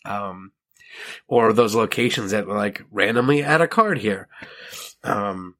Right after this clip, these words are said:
like, it's funny, uh, I had, um, and again, <laughs> we talk about random. So there's a,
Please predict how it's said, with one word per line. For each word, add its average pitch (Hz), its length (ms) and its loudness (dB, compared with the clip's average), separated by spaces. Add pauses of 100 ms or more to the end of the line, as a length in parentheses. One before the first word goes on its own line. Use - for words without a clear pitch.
(460)
like, 110 200 2
it's 104 120 0
funny, 113 340 4
uh, 95 540 2
I 95 100 -6
had, 98 380 -2
um, 90 420 -2 (640)
and 113 140 2
again, - 600 -2
<laughs> - 40 -10
we 113 100 -2
talk 104 180 0
about 92 200 0
random. 101 300 2
So - 180 0
there's 98 220 4
a, 95 280 0